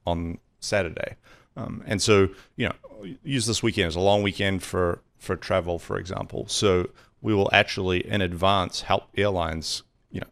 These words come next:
change their flight schedules to accommodate the, what we know is an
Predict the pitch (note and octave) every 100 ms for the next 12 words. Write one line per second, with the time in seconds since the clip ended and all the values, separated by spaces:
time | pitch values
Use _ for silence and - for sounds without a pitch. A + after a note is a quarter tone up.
0 | _ - G#2+ G2+ - F#2 - G#2 - -
1 | F2+ D#2+ E2+ E2 D#2+ - - _ - F2
2 | - G2 F2+ F2+ - _ F2+ F#2 - _
3 | - F#2+ F2+ F#2 G2+ F#2 D#2+